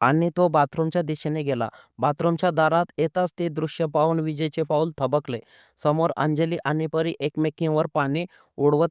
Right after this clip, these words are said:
खेळत होत्या. त्यांना विजय तिथे उभा असल्याचे कळले नव्हते. विजयने दाराला टेकून स्वतःशीच म्हटले, "आज पहिल्यांदाच परीला माझ्याशिवाय दुसऱ्या कोणासोबत इतकं आनंदी बघतोय. मला माहिती नाही माझा हा निर्णय योग्य आहे की चुकीचा, पण परीचा हा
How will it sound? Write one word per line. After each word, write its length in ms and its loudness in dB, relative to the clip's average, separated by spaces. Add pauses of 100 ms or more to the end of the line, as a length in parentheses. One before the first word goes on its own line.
खेळत 280 2
होत्या. 300 -2 (300)
त्यांना 260 2
विजय 380 0
तिथे 220 -4
उभा 320 0
असल्याचे 540 -4
कळले 320 0
नव्हते. 380 -4 (340)
विजयने 440 0
दाराला 420 0
टेकून 400 -4
स्वतःशीच 540 -2
म्हटले, 360 -2 (280)
"आज 260 0
पहिल्यांदाच 600 2
परीला 320 0
माझ्याशिवाय 640 -2
दुसऱ्या 340 -2 (320)
कोणासोबत 500 0 (140)
इतकं 340 -4
आनंदी 380 2
बघतोय. 420 -4 (320)
मला 200 2
माहिती 380 -2
नाही 240 0
माझा 340 -2
हा 180 -2
निर्णय 360 -2
योग्य 360 -2
आहे 260 -2
की 160 -6
चुकीचा, 440 -6 (380)
पण 180 2
परीचा 440 0
हा 200 0